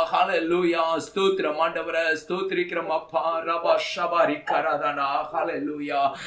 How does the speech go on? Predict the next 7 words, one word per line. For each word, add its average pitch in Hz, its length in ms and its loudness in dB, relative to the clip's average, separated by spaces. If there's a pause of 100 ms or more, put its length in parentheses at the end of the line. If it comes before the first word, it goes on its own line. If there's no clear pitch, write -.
ஸ்தோத்திரம் 170 720 -2
ஆண்டவரே, 147 500 -4 (100)
ஸ்தோத்திரிக்கிறோம். 139 720 -2 (840)
ஹல்லேலூயா. 139 760 -2 (280)
நம்முடைய 139 400 -4
தேவன், 147 460 -2 (100)
ஹல்லேலூயா, 147 680 -2